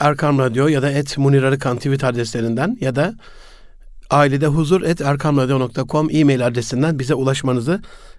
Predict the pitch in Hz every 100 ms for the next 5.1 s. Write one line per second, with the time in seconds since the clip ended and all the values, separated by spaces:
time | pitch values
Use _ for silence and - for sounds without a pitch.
0 | - 147 143 147 156 185 185 165 143 147
1 | 151 135 120 117 113 110 117 98 107 -
2 | - - - - - - - - - -
3 | - - 208 220 220 - - - - -
4 | 185 196 208 208 - 214 175 170 - 202